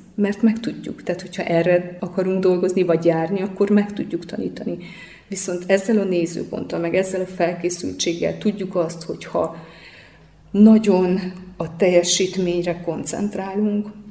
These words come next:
akkor nagyon hamar a készségek szintjén egy plafont érünk el. Mert megtanítjuk, lehet járni, de az a járás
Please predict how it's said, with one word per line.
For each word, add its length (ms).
akkor 360
nagyon 480
hamar 440
a 180
készségek 560
szintjén 460
egy 140
plafont 500
érünk 360
el. 280
Mert 180
megtanítjuk, 760
lehet 340
járni, 600
de 80
az 140
a 40
járás 800